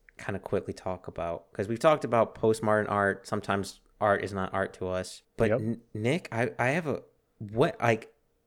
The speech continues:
Speaker 1: I don't know how to describe it. Like, if I had to put a definition to art, I don't think I could. But when you see art, you know it's art. And when you don't see art, you know it's just something else.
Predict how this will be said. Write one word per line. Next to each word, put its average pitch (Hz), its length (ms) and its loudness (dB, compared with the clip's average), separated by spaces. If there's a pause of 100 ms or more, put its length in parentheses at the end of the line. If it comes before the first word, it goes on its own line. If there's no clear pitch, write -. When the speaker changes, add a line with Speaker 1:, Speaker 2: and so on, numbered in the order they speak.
(240)
Speaker 1:
I 120 80 4
don't 180 200 4
know 208 100 6
how 180 120 4
to 143 60 2
describe 117 500 4
it. 160 400 0
Like, 117 160 2
if 113 140 0
I 135 100 6
had 139 260 2
to - 100 -14
put 131 160 2
a 113 60 2
definition 113 600 -2
to - 120 -2
art, 101 420 0
I 101 120 -2
don't 104 180 0
think 101 140 -2
I 90 80 0
could. 107 480 -2 (200)
But 113 400 4 (180)
when 135 260 -2
you 135 100 0
see 208 420 2
art, 98 540 4
you 107 160 -2
know 123 280 6
it's - 180 0
art. 85 340 -8 (320)
And 104 140 -4
when 104 100 -2
you 107 220 -10 (100)
don't 143 240 2
see - 280 -4
art, 92 440 -2 (680)
you 117 140 0
know 113 280 6
it's - 160 0
just 101 160 -2
something 92 340 -4
else. - 500 -10